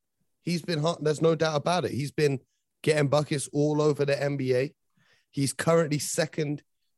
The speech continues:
in the league in scoring with twenty-eight point four points per night. However, my issue with this is the Atlanta Hawks are not winning basketball games.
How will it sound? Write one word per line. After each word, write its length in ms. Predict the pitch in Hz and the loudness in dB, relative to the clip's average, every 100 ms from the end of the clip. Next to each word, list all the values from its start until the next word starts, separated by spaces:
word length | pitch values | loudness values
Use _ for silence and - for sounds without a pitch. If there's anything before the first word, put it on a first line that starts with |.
| - | -2
in 140 | 147 | 2
the 80 | 147 | 2
league 240 | 147 143 135 | 2 0 0
in 140 | 123 | -2
scoring 580 | - - 131 117 131 - | -2 6 6 6 2 -2
with 160 | 123 113 | -6 -6
twenty-eight 500 | - 143 135 135 131 | -6 -2 0 0 -2
point 240 | 135 127 104 | -4 -4 -2
four 220 | 131 120 | -2 -2
points 340 | - 123 - | -2 -4 -6
per 260 | - 127 131 | -4 0 2
night. 580 | 120 113 123 - - - _ _ _ _ _ | 4 4 2 -2 -10 -10 _ _ _ _ _
However, 360 | - 143 151 139 | 0 2 4 2
my 180 | 139 135 | 0 0
issue 440 | 165 165 160 151 | -2 -2 -2 -2
with 180 | 139 131 | -2 -2
this 220 | 147 127 - | -4 -4 -2
is 560 | 151 113 95 - - _ _ _ - _ _ _ _ - | -2 -2 -4 -12 -14 _ _ _ -20 _ _ _ _ 0
the 160 | 139 | 2
Atlanta 500 | 143 143 156 156 143 | 4 4 0 0 0
Hawks 720 | 131 151 110 - - - - _ _ _ _ _ _ _ - | 4 4 4 0 -10 -12 -14 _ _ _ _ _ _ _ -4
are 120 | 123 | 0
not 260 | 131 127 - | 2 2 2
winning 260 | 113 107 | 0 2
basketball 480 | 101 117 110 98 95 | 2 0 0 -6 -8
games. 480 | 98 98 104 - | -8 -8 -10 -12